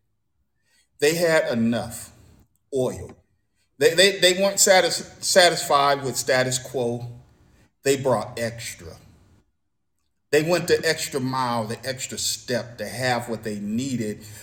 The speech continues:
because they were waiting for the bridegroom to come. And they didn't know when he was gonna come, but they was gonna be prepared. Oh, thank you, Jesus. They was gonna be prepared. And so in their preparedness,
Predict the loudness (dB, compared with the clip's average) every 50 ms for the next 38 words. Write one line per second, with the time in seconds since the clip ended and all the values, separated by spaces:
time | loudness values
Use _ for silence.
0 | -20 -20 _ -6 -4 -4 -2 0 2 2 2 2 2 -2 -6 -10 -14 -20 -20 _
1 | -4 -2 0 0 0 -2 -2 -4 -4 -2 0 2 2 2 2 0 -2 -2 -4 -4
2 | -4 -2 -2 -2 -2 -2 -4 -6 -8 -10 -10 -10 -8 -6 -4 -4 -4 -4 -6 -6
3 | -4 -2 0 0 2 2 0 0 -2 -8 -12 -12 -10 -10 -10 -10 -12 -14 -16 -18
4 | -20 -20 -16 -8 -6 -4 -2 -2 -2 -2 -2 -2 -2 -2 -4 -4 -2 -2 -2 -4
5 | -4 -4 -6 -6 -6 -6 -6 -6 -6 -6 -8 -8 -8 -10 -12 -10 -8 -6 -4 -4
6 | -4 -6 -6 -6 -6 -6 -6 -6 -8 -10 -10 -10 -10 -10 -10 -10 -12 -12 -12 -12
7 | -14 -16 -16 -14 -14 -12 -12 -12 -12 -14 -16 -18 -20 -20 -20 -20 -20 -20 -20 -20
8 | _ _ -20 -20 _ _ -8 -6 -4 -4 -4 -6 -8 -12 -12 -12 -14 -16 -16 -14
9 | -12 -14 -14 -14 -16 -18 -18 -16 -14 -14 -14 -14 -14 -16 -20 _ _ _ _ _
10 | _ _ _ _ _ _ _ _ _ _ _ _ _ _ _ -8 -8 -8 -8 -8
11 | -10 -10 -10 -10 -10 -10 -12 -12 -16 -16 -16 -18 -16 -16 -16 -16 -16 -18 -20 -20
12 | -20 -20 -20 _ _ _ _ _ _ _ _ _ _ _ _ _ _ _ _ _
13 | _ _ _ _ _ _ _ _ _ -6 -2 0 2 2 2 2 0 -2 -4 -4
14 | -2 -2 -4 -4 -6 -8 -10 -10 -12 -12 -10 -4 0 2 4 4 2 0 -2 -6
15 | -6 -6 -8 -8 -8 -10 -12 -16 -20